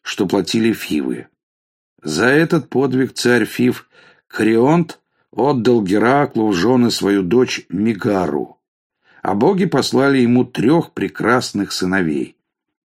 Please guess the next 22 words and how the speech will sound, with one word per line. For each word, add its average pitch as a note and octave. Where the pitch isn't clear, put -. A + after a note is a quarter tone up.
Счастливо G#2+
жил F#2
Геракл G#2+
в -
семивратных F#2+
Фивах. F2
Но E2+
великая C3+
богиня G#2
Гера D3
по-прежнему B2+
пылала A2
ненавистью G#2
к -
сыну F#2+
Зевса. -
Она G#2+
наслала C3
на A#2
Геракла A#2
ужасную A#2
болезнь. A#2